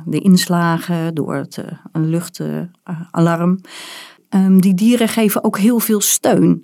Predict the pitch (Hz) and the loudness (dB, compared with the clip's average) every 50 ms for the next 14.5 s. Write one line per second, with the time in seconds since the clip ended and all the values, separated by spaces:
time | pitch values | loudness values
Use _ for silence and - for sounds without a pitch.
0 | - _ _ - 190 180 185 185 190 - - - 196 190 - - 190 - - - | -8 _ _ 0 2 4 4 4 2 2 0 -2 -2 -2 0 0 -2 -2 -2 -2
1 | _ 208 180 202 208 214 214 214 - 208 185 202 226 220 - 202 208 214 - - | _ 2 4 4 4 4 2 4 4 2 2 2 0 0 0 0 0 0 0 0
2 | 190 190 185 - - - - - 196 175 180 185 - - - - 180 190 - 175 | 0 0 0 0 -4 -6 -6 0 2 4 4 2 0 -2 0 2 2 4 4 4
3 | 190 196 185 175 165 165 165 190 226 220 - 165 170 170 175 170 170 180 185 - | 4 4 4 4 2 2 2 2 2 2 2 0 0 0 0 2 2 0 0 0
4 | - 208 180 180 180 180 175 - 180 180 175 165 165 151 170 175 185 185 175 170 | 0 4 6 6 6 4 2 2 2 2 4 2 2 0 0 0 2 2 2 2
5 | 165 170 170 170 160 165 - - - - - _ - 196 170 170 175 196 240 269 | 2 2 0 0 -2 -4 -8 -14 -18 -20 -8 _ 2 4 4 6 4 4 4 4
6 | 233 185 170 190 185 180 185 185 180 180 - 254 262 - - 180 - - - - | 4 4 4 4 4 4 4 4 2 2 0 0 -2 -2 -6 -10 -12 -14 -16 -16
7 | - - - - - - - - - - _ _ 185 190 202 202 190 - - 185 | -16 -14 -14 -14 -14 -14 -14 -16 -18 -20 _ _ 2 4 4 4 4 2 2 0
8 | 196 196 202 185 220 220 214 214 202 196 190 190 220 226 220 214 196 - - 220 | 2 2 2 2 2 4 4 4 4 4 2 2 4 4 4 2 2 2 2 2
9 | 214 - - - 262 254 - 196 202 190 196 202 220 220 196 160 143 135 147 - | 2 2 2 -2 -2 2 4 4 4 4 4 2 2 2 2 2 2 0 0 0
10 | 196 190 190 190 190 185 208 214 226 208 196 - - 156 180 180 - - - 220 | 2 4 4 4 4 4 2 2 0 -2 -4 -4 -2 -2 -2 -2 -2 -2 0 0
11 | 208 196 190 170 - 185 170 180 190 190 185 185 190 220 214 - - 180 175 - | 2 2 2 2 2 2 4 4 6 6 6 6 6 4 2 0 -2 0 0 0
12 | - - 190 180 175 170 170 - - 175 185 196 220 247 240 - 147 139 - - | -2 -2 0 0 0 -2 -2 -4 -2 0 0 0 0 -2 -4 -4 -6 -6 -8 -10
13 | _ _ _ - - 139 156 170 160 165 190 220 220 - - - - 185 185 180 | _ _ _ -8 -2 0 0 0 2 2 2 2 2 2 0 0 0 2 2 2
14 | 175 175 175 - - 190 170 160 160 - | 2 -2 -2 -2 -2 -2 -2 -2 -4 -10